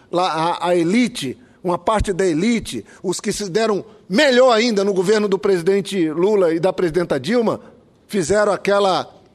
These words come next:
ação vergonhosa na abertura da, da Copa do Mundo da fifa, quando não vaiaram a presidenta, porque a vaia é parte.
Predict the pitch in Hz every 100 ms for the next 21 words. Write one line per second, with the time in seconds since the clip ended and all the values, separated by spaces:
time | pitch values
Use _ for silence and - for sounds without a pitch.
0 | _ - 165 - 202 165 156 247 196 214
1 | 185 202 208 139 113 - - - 175 170
2 | 180 131 190 190 156 - - _ _ _
3 | _ _ _ - 160 170 170 165 160 160
4 | 180 175 165 147 147 156 170 156 156 143
5 | 190 208 214 185 - - _ _ - 202
6 | 208 190 185 143 - 196 294 277 240 269
7 | 240 190 170 151 120 156 131 123 - 240
8 | 214 185 220 233 233 208 220 180 - 113